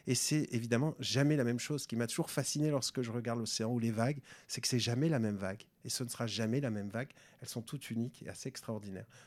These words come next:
Donc cette plage des Catalans, ce Cercle des Nageurs, les allers-retours que je peux faire aux rochers que, qui sont en face, que je fais chaque année, puisque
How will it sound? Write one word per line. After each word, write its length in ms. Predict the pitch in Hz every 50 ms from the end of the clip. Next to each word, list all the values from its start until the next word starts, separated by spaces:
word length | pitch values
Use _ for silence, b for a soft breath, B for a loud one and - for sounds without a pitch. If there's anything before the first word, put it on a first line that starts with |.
| b
Donc 140 | - 117 -
cette 200 | - 139 - -
plage 240 | - 165 170 175 160
des 140 | 151 135 123 - -
Catalans, 460 | - - 139 - - 127 123 123 139
ce 160 | 147 - - 113
Cercle 280 | - - 165 143 143
des 120 | 139 143 135
Nageurs, 420 | 131 127 113 110 117 120 123 131 b b b b b b b b b b
les 300 | - 123 127 131 120 117
allers-retours 520 | 156 160 170 160 170 156 - - 190 180
que 100 | - 151
je 80 | 139 -
peux 120 | - 135
faire 260 | 123 - - 160 147 147
aux 60 | 135
rochers 460 | 110 120 127 120 - - 147 147 147
que, 260 | 139 - 120 117 110 b b b b b
qui 120 | _ - -
sont 140 | - - 139
en 80 | 127
face, 320 | - - - 135 139 139 -
que 140 | - 113
je 80 | - -
fais 100 | - 127
chaque 240 | - - 139 127 -
année, 200 | 127 135 165 190
puisque 280 | - - - - -